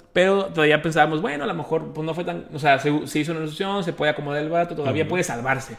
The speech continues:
Speaker 2: Sí, porque de hecho se decía que era como que, "Oigan, Ezra Miller está en peligro". O
Speaker 1: Ajá,
Speaker 2: sea,
Speaker 1: o sea,
Speaker 2: está
Speaker 1: no,
Speaker 2: en peligro
Speaker 1: no,
Speaker 2: sus
Speaker 1: no era una, no era
Speaker 2: papeles.
Speaker 1: oficial que lo había dicho Warner, simplemente que
Speaker 2: Sí,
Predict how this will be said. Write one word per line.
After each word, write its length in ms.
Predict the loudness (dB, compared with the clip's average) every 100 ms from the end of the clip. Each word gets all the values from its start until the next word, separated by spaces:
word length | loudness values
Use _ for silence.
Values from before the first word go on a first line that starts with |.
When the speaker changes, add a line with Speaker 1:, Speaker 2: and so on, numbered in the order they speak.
| -6
Speaker 2:
Sí, 180 | -2 2
porque 320 | 0 2 2
de 80 | 2
hecho 160 | 0
se 120 | -4 -2
decía 460 | -2 -2 -4 -2
que 160 | -2 -2
era 160 | -2
como 260 | -2 -8 -6
que, 220 | -6 -4
"Oigan, 520 | -2 -2 -2 -4 -6 -6
Ezra 240 | -6 -6
Miller 260 | -6 -6 -8
está 180 | -8 -8
en 60 |
peligro". 400 | -6 -6 -8 -2
O 40 | 0
Speaker 1:
Ajá, 160 | 4
Speaker 2:
sea, 60 | 6 6
Speaker 1:
o 60 |
sea, 140 | 4 4
Speaker 2:
está 20 |
Speaker 1:
no, 80 | 4
Speaker 2:
en 40 | 2
peligro 420 | 2 2 2 2
Speaker 1:
no, 60 |
Speaker 2:
sus 60 | 4
Speaker 1:
no 60 | 4
era 120 | 6
una, 120 | 6
no 40 | 4
era 80 | 6
Speaker 2:
papeles. 160 | 6 4
Speaker 1:
oficial 380 | 0 2 2 2
que 60 |
lo 60 | 2
había 120 | 2
dicho 240 | 0 -4
Warner, 440 | -2 -2 -2 -6 -4
simplemente 480 | -4 -4 -4 -4 -4
que 280 | -2
Speaker 2:
Sí, 60 | -2